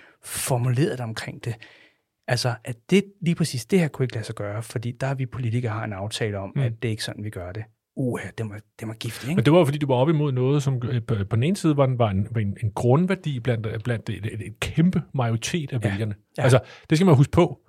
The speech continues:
Speaker 2: Og sådan, sådan er det sådan set stadigvæk,
Speaker 1: Ja.
Speaker 2: øh, at, at langt de fleste vælgere siger jo, "Ja, vi synes, at det skal være en værdi, grundlæggende værdi i det danske samfund, at,
Speaker 1: Ja.
Speaker 2: at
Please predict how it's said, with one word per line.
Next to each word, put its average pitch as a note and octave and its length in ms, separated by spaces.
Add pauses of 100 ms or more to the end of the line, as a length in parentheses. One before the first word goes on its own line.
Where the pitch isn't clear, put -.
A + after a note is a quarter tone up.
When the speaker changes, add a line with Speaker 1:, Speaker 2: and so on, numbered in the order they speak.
(360)
Speaker 2:
Og B2+ 80
sådan, D3 200
sådan D3 160
er D#3+ 60
det C#3+ 100
sådan C#3+ 100
set B2 140
stadigvæk, F#3 520 (180)
Speaker 1:
Ja. A#2+ 160
Speaker 2:
øh, A2+ 100
at, A#2+ 160
at A#2 200
langt D#3 240
de G#3+ 60
fleste F3 340
vælgere C#3 360
siger C#3+ 300
jo, B2+ 120
"Ja, B2+ 280 (120)
vi D#3+ 120
synes, D#3+ 420
at B2 160
det C3 320
skal A#2 280
være A2 120
en G#2+ 100
værdi, G3 400
grundlæggende F3+ 380
værdi D#3 200
i F3 40
det C#3 120
danske C3 220
samfund, E3 440
at, C#3+ 180
Speaker 1:
Ja. D#3+ 60
Speaker 2:
at B2+ 60